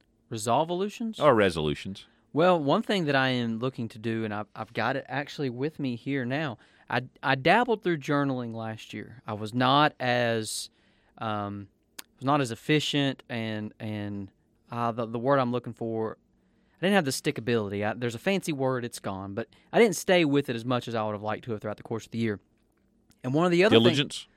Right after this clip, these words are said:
Speaker 1: Yeah,
Speaker 2: Persistence?
Speaker 1: yeah,
Speaker 2: Cons-,
Speaker 1: diligence
Speaker 2: con-,
Speaker 1: and persistence.
Speaker 2: consistency?
Speaker 1: Yeah, consistency.
Speaker 2: All those
Speaker 1: That
Speaker 2: things.
Speaker 1: was, yeah. And, uh, one of the things that I identify with that was, first of all, I had too many different things that I was, that I was trying to accomplish. And so I now have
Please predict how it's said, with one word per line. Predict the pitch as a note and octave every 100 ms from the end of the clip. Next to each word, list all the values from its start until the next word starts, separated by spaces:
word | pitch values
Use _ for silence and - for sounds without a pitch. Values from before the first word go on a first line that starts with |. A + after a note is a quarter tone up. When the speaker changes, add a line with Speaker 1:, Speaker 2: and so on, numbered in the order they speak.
| _ _ _ _
Speaker 1:
Yeah, | F#3 A3
Speaker 2:
Persistence? | E3 E3 C3+ G3+
Speaker 1:
yeah, | G#3+
Speaker 2:
Cons-, | F3+
Speaker 1:
diligence | A3+ A3 G#3 G3
Speaker 2:
con-, |
Speaker 1:
and | F3+
persistence. | E3 F3+ F3 E3+
Speaker 2:
consistency? | C#3 C#3
Speaker 1:
Yeah, | G3 A#2+
consistency. | E3+ D#3+ A3+ - C3
Speaker 2:
All | D3
those | C3+
Speaker 1:
That | C#3
Speaker 2:
things. | D#3+ C3
Speaker 1:
was, |
yeah. | C#3 G#2 - - - - - -
And, | E3+ F3 E3
uh, | D3
one | C#3 G#3
of | E4
the | A#3+
things | G3 F3+
that | E3 C#3+
I | B2
identify | B2 D#3+ B3 - B2
with | A#2 A#2+
that | A#2 A2+
was, | B2 A#2+ A#2+
first | - G3 G#3
of | D3
all, | C3 B2+ - _
I | C#3 C#3+
had | E3 C#3
too | - G#3+ A#3+
many | G#3 F#3
different | C3+ C3+ D#3 - C#3 A#2+ _ _ _ _ _ _ _ _ -
things | E3 E3+ C#3+ B2+
that | B2+
I | B2
was, | A#2 A2+ -
that | - A#2+
I |
was | A2+ A2
trying | - C#3+ C3
to | A#2
accomplish. | A2 C#3 C3 - A2 B2
And |
so | A#2 C3 A#2 - - _ _
I | - C3
now | D3 F3
have | F3+ F3 D#3 D3